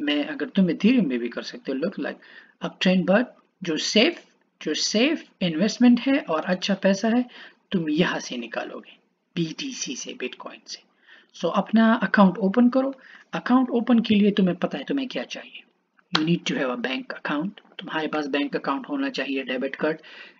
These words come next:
हर कोई open कर सकता है। या सीईएक्स डॉट आईओ पे जाके sign up करो। तुम्हारे पास make sure, आजकल के ज़माने में अगर तुम्हें कामयाब होना है, तुम्हारे पास email होना चाहिए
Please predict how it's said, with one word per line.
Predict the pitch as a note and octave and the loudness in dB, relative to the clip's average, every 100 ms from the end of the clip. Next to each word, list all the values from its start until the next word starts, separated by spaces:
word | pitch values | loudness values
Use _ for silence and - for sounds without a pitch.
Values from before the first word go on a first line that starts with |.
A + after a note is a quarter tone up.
| - | -10
हर | - F#3 G#3+ | -2 2 2
कोई | - F3 | 2 0
open | D#3 D3+ - C3 | 0 -4 -8 -10
कर | - | -8
सकता | B2 - - - | -10 -12 -16 -18
है। | - - _ _ _ _ _ _ _ _ _ _ _ _ _ _ F3+ | -18 -20 _ _ _ _ _ _ _ _ _ _ _ _ _ _ -2
या | D3+ D3+ | 0 0
सीईएक्स | - - F#3+ D#3+ D3+ D3+ | -4 2 2 2 -8 -6
डॉट | D3+ C#3 C#3 | -4 -4 -4
आईओ | D3+ D3 D3 C#3 | -2 0 -2 -6
पे | D3 | -6
जाके | B2+ C#3 C3+ C#3 B2+ | -6 -6 -4 -4 -4
sign | - C#3+ C#3 | -6 -4 -2
up | C3+ - | -4 -4
करो। | C3+ C3+ - - - - | -4 -4 -8 -18 -16 -8
तुम्हारे | C#3+ D#3 D#3 | -2 0 0
पास | D#3+ D#3 F#3 | 0 -2 0
make | F#3 A#3+ | 0 0
sure, | - F3 | 0 0
आजकल | F#3+ A3 A#3+ B3 | 2 -2 0 -2
के | A3 G#3 | 0 -2
ज़माने | D#3 D#3 F#3+ | -2 2 4
में | F#3 F3 | 4 2
अगर | C#3+ | -2
तुम्हें | C3+ E3 E3+ | -4 -2 -4
कामयाब | E3+ C#3+ D3 D3+ | -2 -2 0 -2
होना | D#3+ E3+ | -4 -4
है, | F3 | -2
तुम्हारे | E3 D3 D3+ D#3 | -2 -2 -2 -4
पास | D3+ D#3+ - | -4 -6 -4
email | F#3 E3+ E3+ | 0 2 2
होना | E3 F3+ F#3+ | 2 0 0
चाहिए | G3+ G3 G#3+ | 2 2 2